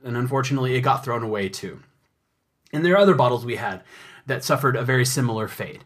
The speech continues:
So while this is a valid option, if you have the money and want to go on that shopping spree,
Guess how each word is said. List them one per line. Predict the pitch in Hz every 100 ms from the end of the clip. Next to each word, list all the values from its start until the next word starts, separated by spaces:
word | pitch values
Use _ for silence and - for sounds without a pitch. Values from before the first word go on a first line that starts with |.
| _ - - - _ _ _
So | - 190 156 147
while | - 165 147
this | 151 156
is | 160 143
a |
valid | 127 123 180 226 170
option, | 135 131 - 135 143 - -
if | 170 165
you | 151
have | 151 139
the |
money | 131 127 127 127 127 127 - -
and | 127 120 117 113 110 -
want | 113 110 127 139
to | 135
go | 123 117
on | 113
that | 107
shopping | - 120 117 110
spree, | - 113 101 98